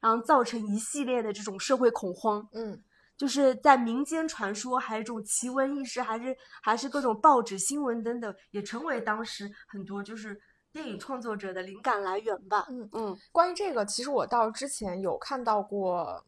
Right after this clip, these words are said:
Speaker 2: 一，一种另外的说法，就是原因吧，
Speaker 1: 嗯。
Speaker 2: 原因上还有另外一重，
Speaker 1: 嗯。
Speaker 2: 其实就是关于说大家喜欢看一些这种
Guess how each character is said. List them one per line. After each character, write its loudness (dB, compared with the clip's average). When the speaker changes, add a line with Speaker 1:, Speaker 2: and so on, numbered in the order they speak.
Speaker 2:
一， -12
一 -10
种 -8
另 -10
外 -2
的 -6
说 -6
法， -4
就 -2
是 -6
原 0
因 -4
吧， 2
Speaker 1:
嗯。 -8
Speaker 2:
原 -2
因 -2
上 -4
还 -2
有 0
另 -4
外 0
一 -6
重， -12
Speaker 1:
嗯。 -18
Speaker 2:
其 -4
实 0
就 -2
是 -2
关 4
于 -8
说 -4
大 0
家 0
喜 -8
欢 -6
看 -8
一 -4
些 -6
这 -2
种 -6